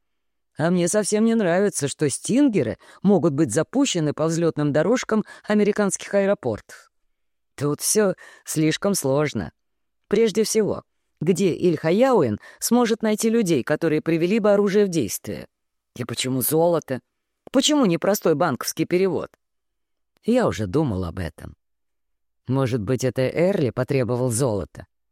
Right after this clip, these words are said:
И зачем было посылать этих двух сопляков охранять тебя? Почему не послать двух-трёх видных членов Ира? Неужели Лайм и Гэри — это лучшее, что могла отыскать Ира?»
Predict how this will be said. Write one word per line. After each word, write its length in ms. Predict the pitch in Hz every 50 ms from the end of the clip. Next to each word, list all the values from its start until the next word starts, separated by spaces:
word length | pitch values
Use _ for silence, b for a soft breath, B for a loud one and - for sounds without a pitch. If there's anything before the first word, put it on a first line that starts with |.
| _ _ _ _ _ _ _ _
И 120 | 123 175
зачем 420 | 175 165 196 202 - 220 214 190 160
было 220 | 175 185 165 151
посылать 480 | - - 165 - 185 185 180 160 135 -
этих 240 | 143 - 170 151 147
двух 260 | 135 180 175 - -
сопляков 640 | - - 160 - - 170 180 - - 262 269 208 - B B B _
охранять 500 | 226 226 - 262 262 262 240 139 98 -
тебя? 340 | - - 98 73 - 80 - _ _ _ _ _ _ _ _ _ _ _
Почему 340 | _ - - - - 175 202
не 140 | 247 247 202
послать 480 | - 156 151 - - 185 196 214 - B B B B
двух-трёх 600 | - - 208 226 214 - - 226 247 254 247 254
видных 360 | 220 208 233 196 208 220 208
членов 460 | - - 190 220 226 214 208 202 - 226
Ира? 260 | 220 180 107 73 131 - _ _ _ _ _ _ _ _
Неужели 420 | 165 170 151 156 156 202 185 160
Лайм 360 | 156 160 165 175 160 139 143 147
и 60 | 135
Гэри — 500 | 107 170 247 269 277 262 220 139 107 B B B B B
это 220 | B 233 - - 302
лучшее, 380 | 311 285 - - - 143 147
что 180 | 139 - - 156
могла 300 | 156 165 170 160 151 131
отыскать 480 | 131 - 165 156 - - 139 120 -
Ира?» 260 | 160 156 110 87 73